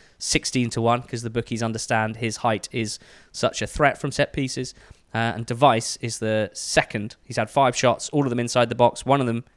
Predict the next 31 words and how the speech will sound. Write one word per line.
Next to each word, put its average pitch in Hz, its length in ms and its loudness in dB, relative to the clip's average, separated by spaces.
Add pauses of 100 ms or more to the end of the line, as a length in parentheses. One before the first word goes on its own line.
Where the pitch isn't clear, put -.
(160)
inside 117 300 0
the 107 60 -8
six-yard 123 500 2
box. 110 260 -2 (300)
Hasn't 143 320 2
scored 127 300 0
yet, 107 240 0 (400)
but 120 100 -4
I 113 80 2
think, 127 340 -2
uh, 113 300 2 (180)
in 120 140 -4
what 120 140 2
I 117 40 4
think 131 280 -4
will 127 100 0
be 123 140 -2
quite - 220 4
a - 20 -2
tight - 320 0
game, 165 320 2
as 123 200 -2
all 139 120 0
of 131 80 -4
Hull's 131 260 2
games 131 320 -2
have 131 160 0
been 127 160 -2
so 131 160 -2
far, 135 260 -2 (400)
um, 113 460 -2